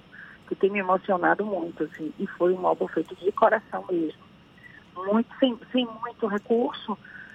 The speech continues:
né? A gente decidiu fazer tudo pequenininho,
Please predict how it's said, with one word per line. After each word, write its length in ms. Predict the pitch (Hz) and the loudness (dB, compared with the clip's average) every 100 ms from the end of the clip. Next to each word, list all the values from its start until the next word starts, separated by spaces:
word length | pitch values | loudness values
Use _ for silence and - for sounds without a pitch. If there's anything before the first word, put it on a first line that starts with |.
| - | -4
né? 220 | 185 208 208 | 2 4 6
A 60 | 202 | 2
gente 380 | 202 214 233 - - | 0 -6 -10 -12 -4
decidiu 380 | - 202 - 208 | -2 -2 -4 -14
fazer 240 | - 196 185 | -2 0 0
tudo 180 | - 214 | -4 -10
pequenininho, 880 | - 220 214 220 220 208 208 220 | -10 -8 -4 -2 0 0 2 2